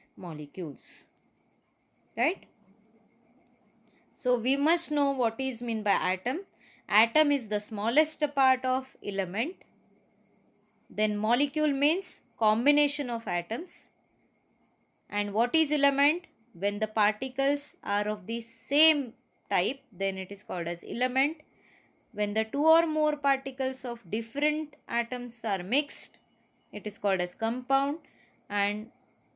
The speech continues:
when such elements, number of such elements they combine, it is called as mixture. Okay.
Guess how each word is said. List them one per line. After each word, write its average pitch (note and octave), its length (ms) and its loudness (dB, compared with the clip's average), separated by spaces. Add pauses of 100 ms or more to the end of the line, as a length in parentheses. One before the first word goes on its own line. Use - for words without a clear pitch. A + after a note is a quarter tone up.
when A#3 280 -2
such - 580 0 (380)
elements, G#3+ 680 -4
number A#3 400 0
of E4+ 140 6
such D#4 260 -6
elements B3+ 460 -6
they G#3+ 120 -6
combine, G3 640 -8
it G3 180 -16
is F#3+ 140 -12
called F3 260 -8
as C#4+ 220 -4 (520)
mixture. - 460 -10 (960)
Okay. D#4 240 -8